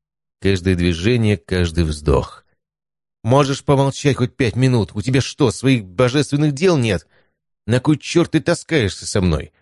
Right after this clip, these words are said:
мысленно попросил Леон. «Молчать? Молчать? Когда мой избранник творит историю? Да ты что, я должен всё записывать для потомков.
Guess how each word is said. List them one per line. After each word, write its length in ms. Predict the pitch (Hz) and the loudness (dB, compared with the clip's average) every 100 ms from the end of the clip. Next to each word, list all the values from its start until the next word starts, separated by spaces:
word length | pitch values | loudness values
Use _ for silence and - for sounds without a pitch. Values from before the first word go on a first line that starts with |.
| _ _ - | _ _ -2
мысленно 420 | 87 95 - 80 | 2 2 0 -2
попросил 460 | 78 87 85 85 78 | 0 -2 -2 0 0
Леон. 380 | 80 67 - - _ _ _ - | 2 0 -4 -14 _ _ _ -4
«Молчать? 640 | 87 107 - 240 381 - _ | -2 0 0 0 -2 -6 _
Молчать? 1040 | - 117 131 113 - - 120 180 381 - - _ _ _ _ | -4 0 0 -2 -6 -6 -2 0 0 -4 -12 _ _ _ _
Когда 360 | - 95 120 127 | -8 -2 0 2
мой 160 | 123 | 0
избранник 640 | 104 82 107 143 143 135 | -4 -4 -2 0 -2 -4
творит 320 | - 101 139 143 | -2 0 0 0
историю? 720 | 123 - 180 226 190 123 92 | -4 0 2 2 2 -2 -2
Да 140 | - | -4
ты 120 | - | -2
что, 460 | 76 - 53 50 50 - | -6 -4 -2 -2 -4 -10
я 400 | 53 65 85 104 | -10 -4 -2 -2
должен 520 | 101 110 127 120 117 | 0 0 2 0 -2
всё 360 | 95 98 113 120 | -4 -2 0 0
записывать 580 | 107 107 131 127 131 110 | -2 -4 -6 0 0 0
для 140 | 110 | -2
потомков. 560 | 87 - 143 123 107 | -2 0 0 0 -4